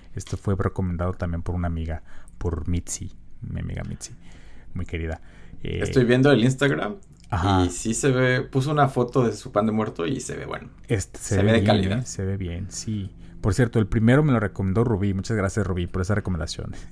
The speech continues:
Speaker 1: <laughs> El tercero es en Sunnyvale. Eh, se llama Rubí's Pan de Dulce, que es también una, una bakery mexicana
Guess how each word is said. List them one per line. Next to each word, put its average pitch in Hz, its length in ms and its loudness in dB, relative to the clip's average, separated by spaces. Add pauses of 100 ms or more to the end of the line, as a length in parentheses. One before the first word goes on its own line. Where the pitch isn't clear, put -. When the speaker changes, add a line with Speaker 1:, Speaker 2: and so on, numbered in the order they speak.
(200)
Speaker 1:
<laughs> - 400 -14
El 113 180 2
tercero 131 800 4
es 139 400 0
en 123 220 2
Sunnyvale. 139 680 2 (580)
Eh, 98 680 -2
se - 200 -2
llama 131 520 4 (180)
Rubí's 113 960 -2 (400)
Pan 104 220 6
de 107 80 2
Dulce, 85 440 -2 (120)
que - 80 -4
es - 80 -6
también 95 280 0
una, 95 520 0 (880)
una 98 200 -4
bakery 95 440 -2
mexicana 92 560 -4